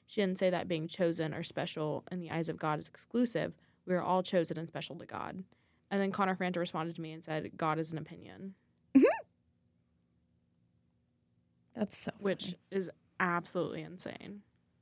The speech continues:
Speaker 1: Um, and then people were, like, debating me in the comments, and, like, I tried responding here or there. Um,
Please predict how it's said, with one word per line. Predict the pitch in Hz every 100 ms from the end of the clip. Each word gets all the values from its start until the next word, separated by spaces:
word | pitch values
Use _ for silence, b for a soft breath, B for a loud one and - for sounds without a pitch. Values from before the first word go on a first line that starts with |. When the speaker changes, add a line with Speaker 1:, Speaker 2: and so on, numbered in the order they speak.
| _ _ _ _ _ _ - -
Speaker 1:
Um, | 180 156 65 - 202 _ _ _ b b b b -
and | 214 214
then | 202 190 185 180
people | - 202 185
were, | 170
like, | 165 170
debating | 170 160 165
me | 160
in | 156
the |
comments, | - 156 151 147 -
and, | 170
like, | 156 -
I |
tried | 175 175 170
responding | 165 - - 165
here | 160 151
or |
there. | 143 143 143 147 -
Um, | - 156 151 -